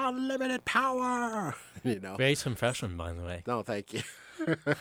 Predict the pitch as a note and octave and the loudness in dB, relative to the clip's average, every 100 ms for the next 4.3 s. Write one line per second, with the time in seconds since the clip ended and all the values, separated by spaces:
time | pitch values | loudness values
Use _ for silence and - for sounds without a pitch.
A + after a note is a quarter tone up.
0 | D#3 - C3 - - F3+ - C#3 C#3 C#3 | 2 0 -2 -8 -8 -6 4 6 8 8
1 | C3+ D3+ B2+ C3 B2+ B2+ B2 C#3 F#3+ E3 | 6 4 4 4 2 0 0 -4 -8 -8
2 | A2+ - D#3 - A#2 A2+ B2 A#2 - A2 | -10 -6 -6 -4 -6 -4 -6 -6 -8 -2
3 | E3 D#3 A#2+ G2 - C#4+ - - - - | 0 0 0 -2 0 -2 -2 -20 -12 -4
4 | F3+ B2+ G#2+ | -2 -2 -4